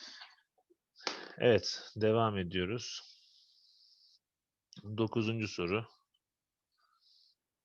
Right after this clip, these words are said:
E, bir x sayısının yedi ile bölümünden kalan iki. X'in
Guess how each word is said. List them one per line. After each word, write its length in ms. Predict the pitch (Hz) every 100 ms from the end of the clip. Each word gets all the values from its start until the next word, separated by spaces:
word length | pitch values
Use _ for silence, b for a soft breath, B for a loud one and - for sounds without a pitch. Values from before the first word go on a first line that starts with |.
| _ _ _ - _ _ _ _ _ _ b b b _ _ _ _ _ _ -
E, 200 | 98 107
bir 120 | 127
x 220 | 127 131
sayısının 360 | 135 123 123 127
yedi 200 | 120 127
ile 240 | 123 113
bölümünden 520 | 110 107 107 113 117
kalan 340 | - 107 98 - _ _
iki. 320 | 110 - 85 _ _ _ _ _ _ _
X'in 580 | - 95 - - 101 110